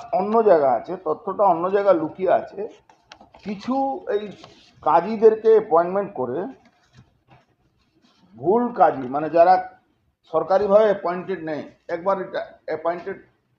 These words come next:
হয়ে গেছি, তারপরে রিটায়ার হয়ে গেছি, তার তো আমার তো অধিকার নেই। সেই কাজীকে দিয়ে বিয়ে করানো হচ্ছে, বাংলাদেশের রোহিঙ্গা মুসলমানদের আনা হচ্ছে,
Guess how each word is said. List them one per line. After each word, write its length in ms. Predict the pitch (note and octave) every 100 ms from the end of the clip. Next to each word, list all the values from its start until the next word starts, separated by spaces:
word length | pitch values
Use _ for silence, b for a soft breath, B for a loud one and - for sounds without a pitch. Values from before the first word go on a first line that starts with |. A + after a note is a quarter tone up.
| _
হয়ে 180 | D3 F3
গেছি, 240 | F#3 F3
তারপরে 380 | - D#3+ D#3+ E3
রিটায়ার 400 | D#3 E3 F3 F3+
হয়ে 80 | F3+
গেছি, 120 | F#3
তার 140 | F#3+ F#3
তো 80 |
আমার 140 | G3+ G3+
তো 60 | G#3
অধিকার 420 | G#3+ G#3 A#3+ A3+
নেই। 340 | D#3 - _ D#3+ _ _ _ _ _ _ _ _
সেই 300 | - A3+ C4
কাজীকে 540 | A#3+ G#3+ A#3 A#3+ A#3
দিয়ে 340 | F#3+ E3 F#3+
বিয়ে 280 | A3+ F3+ F#3+
করানো 400 | F#3+ E3+ E3 E3
হচ্ছে, 300 | D3 C#3+ G3
বাংলাদেশের 560 | F#3 D#3 D#3+ D#3+ D3+ D#3+
রোহিঙ্গা 380 | C#3+ C#3+ D#3 D#3
মুসলমানদের 600 | D3 C#3+ C#3+ D3+ D3+ - - _ _ _ _ _ -
আনা 200 | D3 E3+
হচ্ছে, 420 | F3 F3 G#3+ F3